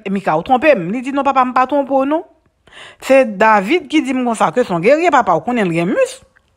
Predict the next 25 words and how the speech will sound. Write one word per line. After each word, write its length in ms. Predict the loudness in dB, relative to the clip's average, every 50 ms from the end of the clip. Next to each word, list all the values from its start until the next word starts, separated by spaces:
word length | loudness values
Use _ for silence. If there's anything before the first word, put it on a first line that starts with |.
| 0
Ha, 300 | 0 2 2 2 0 -2 -6 -10 -6
son 160 | -4 -4 -2
non 220 | -2 -2 0 2
beton. 340 | 4 4 2 4 0 -2 -2 -4 -16 _ _ _ _ -20 -20 -20 -20 -20 _ -12
Msye 240 | -4 2 2 2 4 4
di 80 | 2 0
m 60 | 2 2
konsa 220 | 2 2 2 2
ke 140 | 2 0 -2 -2
si 160 | 0 -2 0
m 200 | 0 0 -4 -2 -2
pa 80 | -4 -2
degaje, 560 | 0 0 2 4 4 4 2 2 0 -2 -4
m 100 | -4 -2 0
fè 140 | 0 0 0
bwi 200 | 0 -2 -4 -4
la, 100 | -4 -4
m 80 | -4 -2 -2
pa 100 | -2 -2
kite 200 | -2 -4 -2 0
la 100 | 0 0 -2
li, 100 | -2 -4
men 100 | -4 -4
la 80 | -4 -2 -2
travèse 520 | 0 0 0 -2 -2 -4 -6 -6 -6 -6